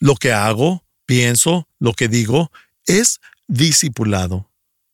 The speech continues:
¿Qué es el discipulado? Bueno, discípulo solo es una palabra antigua para alumno. Significa aprendiz. Dios quiere que seas un aprendiz por el resto de tu vida.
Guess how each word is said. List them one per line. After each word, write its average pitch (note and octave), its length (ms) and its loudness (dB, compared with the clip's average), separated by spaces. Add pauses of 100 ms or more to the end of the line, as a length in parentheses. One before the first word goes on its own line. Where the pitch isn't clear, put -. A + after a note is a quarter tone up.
(440)
¿Qué D#4 160 0
es D4+ 140 2
el F3+ 100 0
discipulado? G2 760 -2 (220)
Bueno, A2 440 0 (400)
discípulo C#3 560 2
solo A#2 280 2
es B2+ 120 0
una B2+ 180 0
palabra G#2+ 400 0
antigua A#2 560 0 (200)
para D3 220 0
alumno. D#3+ 520 0 (380)
Significa G3+ 600 0
aprendiz. D#3+ 640 0 (380)
Dios D3 540 2
quiere B2+ 420 0
que B2 140 -2
seas A#2+ 380 0
un C3+ 100 -2
aprendiz A#2+ 500 -2
por D3 160 0
el A#2 100 2
resto A2+ 360 0
de B2 80 2
tu A2 160 -4
vida. D3 420 0